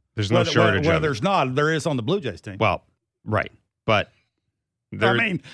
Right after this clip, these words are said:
Speaker 2: I hate to state the obvious,
Speaker 1: there
Speaker 2: but it's
Speaker 1: isn't.
Speaker 2: true.
Speaker 1: I mean, again, we talk about the Baltimore Orioles. This bullpen was put together off the waiver wire. This, this is odds and ends, bits and pieces, scraps. And, uh,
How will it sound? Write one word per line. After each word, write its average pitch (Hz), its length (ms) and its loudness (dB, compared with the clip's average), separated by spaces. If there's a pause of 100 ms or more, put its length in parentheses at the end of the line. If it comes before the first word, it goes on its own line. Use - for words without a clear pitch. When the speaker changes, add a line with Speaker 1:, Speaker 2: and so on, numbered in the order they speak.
(180)
Speaker 2:
I 175 100 2
hate 202 180 0
to 135 40 -6
state 190 280 -2
the 127 120 -2
obvious, 135 340 -2
Speaker 1:
there 160 100 6
Speaker 2:
but 170 100 4
it's 160 120 -2
Speaker 1:
isn't. 202 60 2 (140)
Speaker 2:
true. - 20 -16 (220)
Speaker 1:
I 113 60 -12
mean, 95 220 -6 (200)
again, 117 340 0
we 101 260 0 (320)
talk 92 220 -2
about 117 180 0
the 107 80 -10
Baltimore 127 440 0
Orioles. 98 300 0
This 127 180 -2 (260)
bullpen 117 420 0
was 101 140 -4
put - 200 -4
together 113 400 0
off 117 160 0
the 117 100 -2
waiver 117 340 0
wire. 69 280 -2
This, 104 240 -4
this 120 220 -4
is 120 120 0
odds 117 280 2
and 107 120 0
ends, 117 360 -2 (280)
bits - 180 -4
and 117 120 -4
pieces, - 500 -2 (1400)
scraps. - 720 -2 (1900)
And, 85 380 -4
uh, 82 360 -4